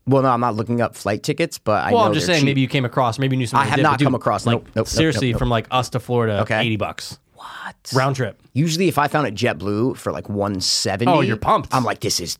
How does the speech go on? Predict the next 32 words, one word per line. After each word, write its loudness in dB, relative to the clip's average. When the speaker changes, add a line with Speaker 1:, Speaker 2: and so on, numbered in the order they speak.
Speaker 1:
is 0
Speaker 2:
way, 4
right? 2
Speaker 1:
awesome." -4
Yeah, 2
well, 4
yeah, 2
Speaker 2:
Yeah, 2
Speaker 1:
each 2
Speaker 2:
yeah, 4
Speaker 1:
way. 4
Speaker 2:
yeah, 2
yeah. 2
Speaker 1:
Yeah, 4
that's -6
what 2
I'm 4
Speaker 2:
Dude, 0
Speaker 1:
saying. 0
Speaker 2:
right 2
now, 2
it's, 0
like, -4
a -10
hundred 2
bucks -2
round -4
trip. -6
Speaker 1:
Wow. -6
Speaker 2:
You -2
could -2
fucking -2